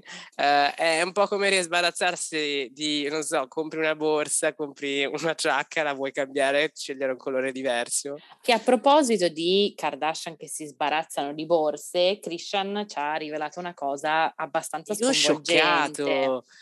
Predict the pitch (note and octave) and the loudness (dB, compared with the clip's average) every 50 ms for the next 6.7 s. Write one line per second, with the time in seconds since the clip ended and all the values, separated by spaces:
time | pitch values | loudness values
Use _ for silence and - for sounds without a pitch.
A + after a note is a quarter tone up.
0 | - - E3+ F3 F3 E3 E3+ - B3 G3 E3+ D#3 E3 G#3 B3+ C#4 A3+ F3+ D3+ C3+ | -16 -10 -8 -8 -6 -2 2 4 4 6 6 6 4 4 4 4 4 4 2 0
1 | C#3+ E3+ G#3+ A3+ B3+ A3 E3+ C#3+ C#3+ D3 C#3 - - - D#3 D3 D3 D3 C#3+ C#3+ | -2 -4 -2 0 0 0 2 0 -2 -2 -4 -6 -8 -8 -8 -6 -4 -2 -2 -2
2 | C#3 - - D#3 D#3+ D#3+ F3 E3+ F#3+ G#3+ A#3+ A#3 G3+ E3+ D3 C3+ C3 A#2 - C#3 | -2 -2 -2 -2 0 0 0 2 2 2 2 2 2 2 2 2 0 0 -2 -2
3 | C3+ C3 B2 B2+ B2+ B2 B2 A#2+ A#2+ A#2 _ - - _ _ C3 - - C#3 B2 | -2 -2 -4 -6 -8 -12 -12 -12 -14 -16 _ -18 -18 _ _ -16 -14 -12 -14 -14
4 | _ _ - C#3+ C3+ - C3+ C3+ B2 A#2+ A#2+ - A#2+ C3+ B2+ - - A#2+ A#2+ B2 | _ _ -4 -4 -4 -4 -4 -6 -6 -4 -6 -6 -6 -6 -6 -6 -6 -6 -4 -2
5 | C3 D#3 F3 - F3+ F3+ F3 - - C3+ C3 C#3 E3 E3 - C#3+ D3 C#3+ - - | 0 0 0 0 0 -2 -2 0 0 0 0 0 -2 -4 -6 -6 -6 -6 -6 -6
6 | G#3 - - D3 B2+ B2 - A3 E3 D3 E3 G#3+ - | -6 -6 -4 -4 -6 -4 -2 0 0 2 0 0 -2